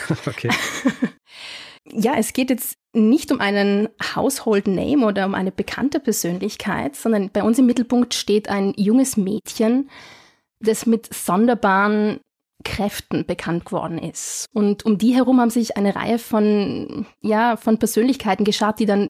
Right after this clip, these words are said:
Speaker 2: etwas bekannter sind. Ich glaub, ich klinge grad ziemlich kryptisch. Und die sich ihrer angenommen haben. Und wir erzählen in diesem Podcast, den wir rausbringen und in einer Radio-Audioserie die Geschichte von diesem Mädchen.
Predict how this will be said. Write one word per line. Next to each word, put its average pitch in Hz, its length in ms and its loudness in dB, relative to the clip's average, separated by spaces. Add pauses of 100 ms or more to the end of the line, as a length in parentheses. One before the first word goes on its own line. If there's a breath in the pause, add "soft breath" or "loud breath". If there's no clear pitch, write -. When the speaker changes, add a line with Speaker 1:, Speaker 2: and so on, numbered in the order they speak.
Speaker 2:
etwas 226 280 -4
bekannter 214 480 -4
sind. 247 460 -2
Ich - 80 -6
glaub, 190 140 2
ich 196 100 -4
klinge 208 220 -2
grad - 220 -4
ziemlich 240 280 0
kryptisch. - 460 -8 (680 loud breath)
Und 226 480 4
die 202 140 -2
sich - 240 -2
ihrer 240 180 0
angenommen 190 800 2
haben. 180 240 0
Und 180 160 0
wir 233 160 4
erzählen 233 480 2
in 196 100 2
diesem 202 240 2 (220)
Podcast, - 500 -4
den 185 120 2
wir 180 120 2
rausbringen 185 600 0
und 175 100 -4
in 170 100 -2
einer 170 340 -2
Radio-Audioserie 185 1160 0
die - 140 -10
Geschichte - 340 0
von - 160 2
diesem 185 240 2
Mädchen. - 480 -6